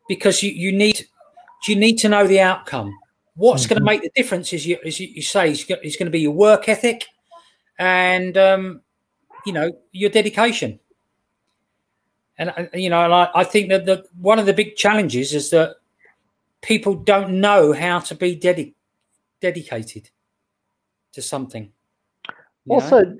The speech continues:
Speaker 2: that, that, and I think in addition, you, you mentioned about the track to run on. It's so, very often people don't, they're not provided with the right tools to equip them to
Speaker 1: Exactly.
Speaker 2: succeed.
Speaker 1: Yeah.
Speaker 2: Yeah.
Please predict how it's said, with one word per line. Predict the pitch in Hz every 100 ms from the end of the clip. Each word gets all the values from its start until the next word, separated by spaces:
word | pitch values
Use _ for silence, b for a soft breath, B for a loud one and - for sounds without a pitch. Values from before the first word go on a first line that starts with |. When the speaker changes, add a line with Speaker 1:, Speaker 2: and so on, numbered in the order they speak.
| 156
Speaker 2:
that, | 196 277 -
that, | 170 254
and | 240 208
I | 180
think | 247 214
in | 208
addition, | 165 190 202 202 175 170 - _ _ _ _ _ _ -
you, | 175 185
you | 175
mentioned | 180 180 180
about | 165 160
the | 156
track | - 190 -
to | 151
run | 170 175
on. | 143 127 -
It's | 190 -
so, | 170 156 - _ 185 -
very | 151 180 196
often | 196 196
people | 165 202 -
don't, | 156 170 175 160 - _ _ -
they're | 165
not | 196 196
provided | 156 151 170 175 143
with | 147 -
the | 147
right | 143 147 -
tools | - 185 147 120 - _ _ _ _ _
to | 151
equip | - 196 190
them | 156 139
to | 160
Speaker 1:
Exactly. | 170 151
Speaker 2:
succeed. | 160 165 135 - _ _ _ _
Speaker 1:
Yeah. | 151 180 180 -
Speaker 2:
Yeah. | 147 156